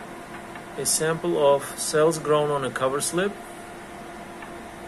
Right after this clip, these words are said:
and sandwiched between a slide. Turn it over because it's an inverted microscope, and place it carefully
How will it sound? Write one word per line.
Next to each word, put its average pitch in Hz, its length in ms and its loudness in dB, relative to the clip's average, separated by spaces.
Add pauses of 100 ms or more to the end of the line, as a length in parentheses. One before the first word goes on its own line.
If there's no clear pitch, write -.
(460)
and 131 180 -4
sandwiched 160 800 0 (2000)
between 147 380 -2
a 139 180 0
slide. 120 400 0 (1600)
Turn 139 180 -2
it 160 120 4
over 156 380 4 (320)
because 131 220 -4
it's 131 200 -2
an 135 80 -4
inverted 135 460 0
microscope, 139 580 0 (1900)
and 127 320 -2 (920)
place 151 300 2
it 165 160 -2
carefully 160 600 4